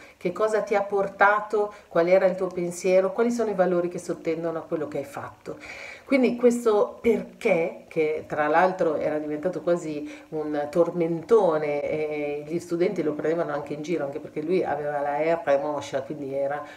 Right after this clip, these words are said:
una R arrotolata e chiedeva: "Perché, perché, perché?"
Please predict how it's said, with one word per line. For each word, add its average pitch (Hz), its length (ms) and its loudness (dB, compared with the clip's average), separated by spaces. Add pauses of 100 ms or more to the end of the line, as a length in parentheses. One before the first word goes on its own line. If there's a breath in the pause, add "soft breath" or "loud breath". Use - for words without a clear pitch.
(120)
una 156 300 2
R 165 400 0
arrotolata 147 960 -2
e 131 80 -4
chiedeva: 139 360 -8
"Perché, - 840 -8
perché, - 760 -12
perché?" - 760 -14